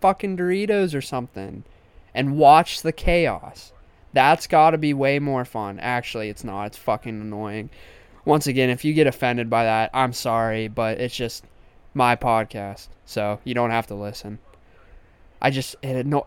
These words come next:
oh my God, it annoys me to no end. Like, come on, I'm so tired. I just wanna go to bed. I've only been drinking for ten minutes. It's like, God, then why did you fucking come, dude? Go home. Go to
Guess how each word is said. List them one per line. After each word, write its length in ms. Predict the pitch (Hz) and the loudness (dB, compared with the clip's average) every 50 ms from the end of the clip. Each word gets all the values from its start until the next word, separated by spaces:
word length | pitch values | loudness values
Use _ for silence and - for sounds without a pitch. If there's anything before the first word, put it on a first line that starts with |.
| - | -4
oh 300 | - 147 143 143 139 135 | -6 -4 0 0 0 0
my 100 | 131 120 | 0 -2
God, 360 | 113 117 - 127 123 123 120 117 | -6 -6 -4 -2 0 0 0 0
it 140 | 113 113 | -2 -4
annoys 340 | 117 120 123 127 131 131 135 | -2 0 2 2 2 2 0
me 100 | 139 127 | -2 -2
to 80 | 120 120 | -2 -2
no 320 | 120 123 120 123 123 123 | -2 0 0 0 0 0
end. 240 | 123 123 120 120 127 | 0 -2 -2 -2 -2
Like, 200 | 127 127 127 - - - - - _ - - - | -2 -2 -2 -6 -12 -20 -20 -20 _ -20 -20 -8
come 200 | - 202 185 180 | -4 0 2 4
on, 260 | 185 185 185 185 180 | 4 4 4 4 2
I'm 120 | 175 175 | 0 -2
so 220 | - - - 185 175 | -4 -4 -4 -4 -4
tired. 560 | - - - - 165 165 170 170 165 170 170 | -6 -10 -6 -2 0 2 4 4 4 4 2
I 60 | 170 | 0
just 180 | 170 170 - - | -2 -4 -6 -4
wanna 160 | 190 180 180 | -4 -4 -2
go 140 | 175 185 180 | -2 -2 -2
to 100 | 180 160 - _ - | -2 -4 -6 _ -10
bed. 320 | - 110 143 151 160 156 | -6 -2 2 2 4 4
I've 160 | 151 151 151 | 4 4 4
only 220 | 165 165 175 175 170 | 2 2 2 0 0
been 140 | 180 165 156 | -2 -4 -4
drinking 420 | - 160 160 175 165 - 180 165 | -2 -2 -2 -2 -2 -4 -6 -6
for 140 | - - 147 | -6 -6 -8
ten 600 | - - - - 185 180 170 165 170 175 170 160 | -8 -12 -12 -6 -2 0 0 0 0 -2 -4 -4
minutes. 680 | 156 156 160 170 170 165 156 143 127 - - - - - - - - - - - _ _ _ _ _ - - - | -2 -2 -2 0 0 -2 -2 -4 -6 -8 -12 -18 -20 -20 -20 -20 -20 -20 -20 -20 _ _ _ _ _ -20 -20 -20
It's 160 | - - - | -20 -10 -6
like, 160 | 175 160 160 - - _ - - - _ | -6 -6 -6 -6 -14 _ -20 -20 -20 _
God, 400 | - 175 160 170 180 180 175 160 | -10 -8 -6 -2 0 2 2 2
then 180 | 143 143 135 135 | 2 0 0 2
why 280 | 131 131 147 165 190 202 | 2 4 6 6 8 8
did 200 | 208 202 165 - | 6 4 4 0
you 120 | 175 165 | -4 -4
fucking 680 | - - - - 175 156 180 - - 190 170 151 143 | -6 -6 0 4 4 4 4 2 -2 -4 -4 -4 -4
come, 560 | 131 - - 123 135 165 180 185 175 139 117 | -6 -4 -2 0 0 0 0 0 -2 -4 -4
dude? 440 | 104 110 104 104 101 101 101 101 - - _ - - - _ _ _ - - - | -6 -6 -8 -8 -8 -8 -10 -12 -14 -20 _ -20 -20 -20 _ _ _ -20 -8 -6
Go 340 | 123 110 131 175 196 202 196 | -2 2 4 6 6 6 4
home. 840 | - - - 139 131 143 170 185 196 202 170 131 113 98 95 101 - - - - - - - - | 2 -4 -4 -2 0 0 2 2 2 0 0 -2 -4 -6 -10 -14 -18 -20 -20 -20 -20 -20 -18 -8
Go 300 | - 127 143 156 175 185 | -4 0 4 4 4 4
to 320 | - - - - 151 143 | 2 -2 -8 -8 -8 -8